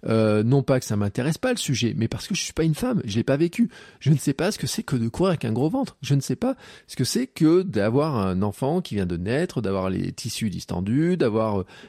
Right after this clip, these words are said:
un périnée à rééduquer. Enfin, je ne sais pas ça. En fait, je connais l'existence de ça. Je ne l'ai pas vécu, je ne sais pas ce que c'est, je n'ai, je n'ai pas ce truc-là. Donc,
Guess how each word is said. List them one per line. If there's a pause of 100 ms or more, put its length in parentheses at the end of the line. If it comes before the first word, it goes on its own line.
(100)
un
périnée
à
rééduquer.
Enfin,
je
ne
sais
pas
ça. (220)
En
fait,
je
connais
l'existence
de
ça. (380)
Je
ne
l'ai
pas
vécu,
je
ne
sais
pas
ce
que
c'est,
je
n'ai,
je
n'ai
pas
ce
truc-là. (420)
Donc,